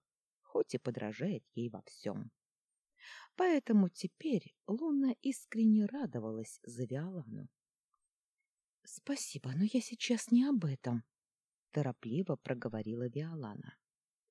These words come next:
"Надо срочно отыскать Сильвину". "Ну уж нет, не имею ни малейшего желания с ней общаться.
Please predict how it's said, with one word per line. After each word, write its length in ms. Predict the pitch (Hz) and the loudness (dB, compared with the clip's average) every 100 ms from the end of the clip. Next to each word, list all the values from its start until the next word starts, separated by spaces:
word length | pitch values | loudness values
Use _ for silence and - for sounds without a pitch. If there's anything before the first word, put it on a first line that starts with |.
| _ _ - - - | _ _ -20 -12 -2
"Надо 260 | 143 143 143 | 0 0 -2
срочно 640 | - 170 220 - 147 139 | -2 4 4 4 0 0
отыскать 480 | - 131 - 170 - | -2 -8 -4 -4 -4
Сильвину". 760 | - 147 135 147 247 170 104 - _ _ _ _ _ _ _ _ _ _ - | -4 -2 0 6 8 8 4 -6 _ _ _ _ _ _ _ _ _ _ -2
"Ну 320 | 370 349 311 | 4 6 6
уж 220 | 269 - | 4 4
нет, 360 | 226 220 220 - _ _ _ _ | 8 8 6 2 _ _ _ _
не 340 | 175 190 175 156 | 6 8 8 6
имею 340 | 175 277 165 | 6 6 6
ни 100 | 156 | 6
малейшего 600 | 160 160 170 - 160 160 | 6 6 4 2 4 4
желания 600 | 151 160 127 120 120 123 | 4 2 4 2 2 0
с 160 | - - | -2 2
ней 160 | 135 | 2
общаться. 760 | 139 - - 127 120 - 139 | 2 0 -2 -2 -4 -4 -2